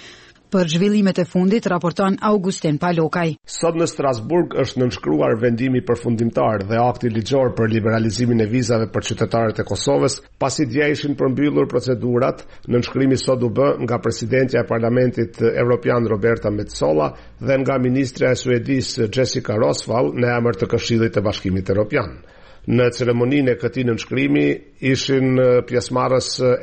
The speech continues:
Speaker 2: edhe zëvendës kryeministri i parë i Kosovës Besnik Bislimi dhe ministra e jashtme e Kosovës Donika Gërvalla Shvarc. Raportuesi për liberalizimin e vizave për Kosovën, e,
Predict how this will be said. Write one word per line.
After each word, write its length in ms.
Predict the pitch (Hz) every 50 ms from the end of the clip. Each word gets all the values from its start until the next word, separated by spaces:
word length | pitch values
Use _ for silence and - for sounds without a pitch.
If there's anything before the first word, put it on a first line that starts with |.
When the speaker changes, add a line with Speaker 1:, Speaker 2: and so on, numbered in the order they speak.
| 135 135
Speaker 2:
edhe 160 | 127 123 127 107
zëvendës 480 | 98 120 113 120 123 123 120 120 - -
kryeministri 540 | - 120 117 117 123 127 120 - - 123 120
i 20 |
parë 240 | - - 123 123 120
i 60 | 117 -
Kosovës 400 | - - - - 123 120 120 101
Besnik 380 | 101 113 113 - 127 123 110 110
Bislimi 460 | 113 113 - - 135 135 135 135 123
dhe 80 | 110 123
ministra 480 | 113 110 110 113 123 120 - - - 113
e 80 | 117
jashtme 380 | 117 120 123 117 - - 113 113
e 60 | -
Kosovës 480 | - 120 - - 113 117 117 113 113 - - - - - -
Donika 480 | - 120 117 117 117 120 117 - 113 107
Gërvalla 480 | 95 110 104 104 104 104 104 104 107
Shvarc. 460 | - - - 156 123 95 - - - - - - - - -
Raportuesi 680 | - 120 123 123 131 127 - 151 160 156 - - 156 156
për 160 | - 156 139 127 139
liberalizimin 580 | 127 135 135 135 131 127 117 147 147 143 135
e 80 | 135 127
vizave 400 | 135 151 139 120 135 120 117 -
për 160 | - 113 -
Kosovën, 560 | - 120 - - 143 139 127 110 101 101 101
e, 180 | 101 101 104